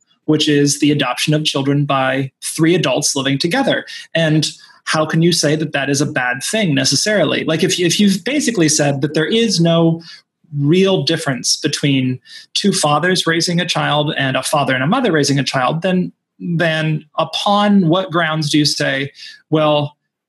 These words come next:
except we can't allow three, three adults to, to raise a, to raise a child"? Like, that would be beyond the pale. And, like, as you keep opening up these doors to kind of newer and newer things in the name of love,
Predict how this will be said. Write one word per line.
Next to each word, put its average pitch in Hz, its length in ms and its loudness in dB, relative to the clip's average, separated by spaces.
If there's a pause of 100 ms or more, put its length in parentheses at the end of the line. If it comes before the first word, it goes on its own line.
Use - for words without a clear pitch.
(100)
except 202 460 -2
we 165 100 4
can't 185 240 0
allow 156 340 2
three, 196 500 0 (140)
three 214 160 2
adults - 720 -2 (380)
to, 139 360 2
to 151 160 0
raise 131 240 -2
a, 131 220 -4
to - 180 -2
raise 139 160 0
a 143 40 -2
child"? 135 380 -4
Like, 139 300 -6
that 170 180 -4
would 156 140 0
be 151 140 4
beyond 139 320 2
the 135 60 -2
pale. 127 480 -2 (540)
And, 165 280 0
like, 156 260 -2 (260)
as 185 220 0
you 175 100 -4
keep 240 300 2
opening 185 340 2
up 170 220 -2
these 139 260 2
doors 147 800 2
to 156 200 0
kind 151 180 -2
of 131 160 0
newer 180 320 4
and 143 160 2
newer 151 240 2
things 143 480 -2
in 165 160 2
the 160 80 2
name 175 260 2
of 127 160 -2
love, 147 500 0